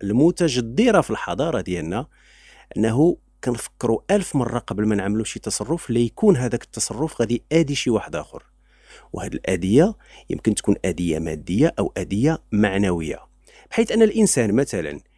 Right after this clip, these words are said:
إلا بغى يوقف السيارة ديالو وما لقى شي بلاصة، وحيت هو خصو يقضي شي غرض قريب منه، كيخصو يوقف الطوموبيل ديالو قريبة من مكان هذاك الغرض، فكيوقفها وكيركنها في الصف الثاني، في الدوزيام بوزيسيون،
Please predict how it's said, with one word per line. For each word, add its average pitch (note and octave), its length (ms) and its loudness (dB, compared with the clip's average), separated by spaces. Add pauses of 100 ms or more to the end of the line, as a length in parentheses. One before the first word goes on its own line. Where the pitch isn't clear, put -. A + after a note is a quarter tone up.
(300)
إلا A#2 180 6
بغى A2+ 220 6
يوقف - 600 -2
السيارة A#2 600 2
ديالو F2 460 -4 (160)
وما F#2+ 180 -4
لقى F2+ 240 -6
شي A#2 240 0
بلاصة، F#2+ 500 -2 (540)
وحيت - 320 -4
هو A#2+ 100 2
خصو - 260 -2
يقضي G#2+ 260 -2
شي A2+ 200 0
غرض G2 440 2 (420)
قريب A2+ 300 0
منه، A#2 220 4
كيخصو - 420 -4
يوقف - 320 -4
الطوموبيل A2 580 2
ديالو G#2+ 240 2
قريبة A2 360 0
من C3 180 4
مكان A2 280 0
هذاك C#3 280 -4
الغرض، E2+ 420 -4 (420)
فكيوقفها F#3+ 680 0
وكيركنها D3 800 2 (340)
في - 320 4
الصف - 360 0
الثاني، A2+ 400 4
في - 80 -8
الدوزيام D#3 360 2
بوزيسيون، A2+ 680 0